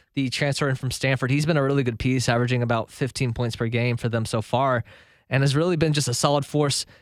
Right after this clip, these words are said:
down there in the post, playing a forward position with Armando Bacot.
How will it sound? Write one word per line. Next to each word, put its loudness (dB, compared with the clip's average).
down 2
there 4
in 2
the 2
post, 0
playing 0
a -2
forward 0
position 0
with -2
Armando 0
Bacot. -2